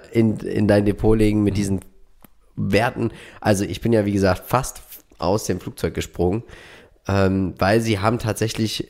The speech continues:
Speaker 1: sie, dieses Magazin werbt für ein Depot für Anfänger.
Speaker 2: Mhm.
Speaker 1: Und das Zielportfolio soll bestehen aus sechs Positionen.
Speaker 2: Ui, das sind wir wieder beim Klumpen.
Speaker 1: Sechs
Speaker 2: <laughs>
Speaker 1: Positionen. Ja, ist ja kein Klumpen, wenn man den Klumpen
Speaker 2: Nee,
Speaker 1: gut kennt. Aber
Speaker 2: das stimmt.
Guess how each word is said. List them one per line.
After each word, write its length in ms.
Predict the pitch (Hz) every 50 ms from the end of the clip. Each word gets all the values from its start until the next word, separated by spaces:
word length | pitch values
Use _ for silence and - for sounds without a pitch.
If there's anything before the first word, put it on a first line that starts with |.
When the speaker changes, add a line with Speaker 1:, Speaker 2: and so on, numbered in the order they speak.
| _
Speaker 1:
sie, 300 | - 101 101 95 101 95
dieses 260 | 95 104 104 101 98
Magazin 540 | 101 104 98 98 101 98 - - 107 104 95
werbt 260 | 98 101 120 135 -
für 140 | - - -
ein 120 | - 95 98
Depot 320 | 98 87 - - 117 120
für 240 | - - - - -
Anfänger. 520 | 117 139 120 113 113 107 107 98 85 80 - - - - - - - - - -
Speaker 2:
Mhm. 140 | 113 113 110
Speaker 1:
Und 360 | 113 113 113 113 110 - - - -
das 380 | - 117 104 101 - - -
Zielportfolio 1400 | - - - 208 240 226 170 117 92 90 95 101 101 - - - 123 113 104 - - - 101 101 98 95 95 90 92
soll 220 | 92 95 101 107 113
bestehen 440 | 110 104 - 117 120 127 120 -
aus 360 | - 92 98 107 120 135 - -
sechs 580 | - - - 101 98 107 139 170 165 - -
Positionen. 720 | - - 151 139 131 131 120 - - 120 117 98 82 76 - - - -
Speaker 2:
Ui, 300 | 147 143 120 104 98 80 - - - -
das 100 | - -
sind 80 | - 127
wir 60 | 120
wieder 60 | 113 110
beim 80 | 113 110
Klumpen. 300 | 131 160 180 151 107 92 - - -
Speaker 1:
Sechs 440 | - 113 107 120 151 170 - - -
Speaker 2:
<laughs> 160 | - - -
Speaker 1:
Positionen. 720 | - 139 143 139 139 139 - - 160 151 127 95 80 85 90
Ja, 120 | 90 95
ist 180 | 139 147 151 -
ja 100 | 156 139
kein 200 | - 147 127 113
Klumpen, 340 | 117 143 165 170 156 143 127
wenn 120 | 123 123
man 100 | 131 123 127
den 120 | 120 95
Klumpen 220 | 101 131 135 101 85
Speaker 2:
Nee, 40 | 113
Speaker 1:
gut 160 | 123 113 -
kennt. 280 | - 95 85 82 78
Aber 180 | - 95 104 110
Speaker 2:
das 100 | - -
stimmt. 200 | - - 98 87